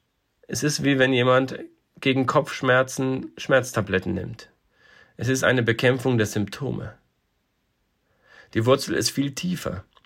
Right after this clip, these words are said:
Sie liegt im Denken, im Wollen und im Planen des Einzelnen. Wer will, kann auch heute verbotene Spiele am Computer machen. Wer will, der kann sich auch illegal Waffen besorgen.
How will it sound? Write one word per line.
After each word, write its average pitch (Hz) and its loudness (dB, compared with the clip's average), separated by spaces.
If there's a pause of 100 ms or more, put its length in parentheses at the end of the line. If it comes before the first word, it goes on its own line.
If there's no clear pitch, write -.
(140)
Sie - -8
liegt 127 0
im 120 2
Denken, 127 0
im 101 2
Wollen 131 4
und 90 -2
im 104 -2
Planen 120 0
des - -4
Einzelnen. - -6 (880)
Wer 113 4
will, 160 4
kann 143 0
auch 120 2
heute 135 2
verbotene 101 -4 (480)
Spiele 110 0 (720)
am 104 -4
Computer 117 2
machen. - -8 (1200)
Wer 101 2
will, 147 6
der 113 4
kann 127 0
sich 120 -6
auch 107 0
illegal 113 2
Waffen 117 -2
besorgen. 50 -10